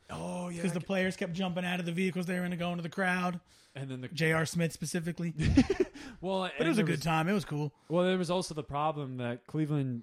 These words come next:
Speaker 1: had never had a championship parade in, what,
Speaker 2: <laughs>
Speaker 1: fifty plus years?
Speaker 2: It was
Speaker 1: So
Speaker 2: also so hot that
Speaker 1: It was
Speaker 2: day.
Speaker 1: really hot.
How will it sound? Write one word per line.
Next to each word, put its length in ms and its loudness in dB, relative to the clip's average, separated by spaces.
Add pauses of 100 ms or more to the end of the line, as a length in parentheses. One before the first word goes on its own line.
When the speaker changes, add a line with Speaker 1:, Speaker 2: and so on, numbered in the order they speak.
Speaker 1:
had 140 -6
never 220 0
had 200 2
a 60 0
championship 640 -4
parade 420 -4
in, 220 -8 (240)
what, 300 -2 (140)
Speaker 2:
<laughs> 160 -18
Speaker 1:
fifty 280 -6
plus 340 -2
years? 380 0
Speaker 2:
It 60 0
was 100 0
Speaker 1:
So 60 -4
Speaker 2:
also 440 0
so 480 2
hot 520 0
that 160 -4
Speaker 1:
It 60 -8
was 80 -4
Speaker 2:
day. 280 0
Speaker 1:
really 120 -14
hot. 340 -12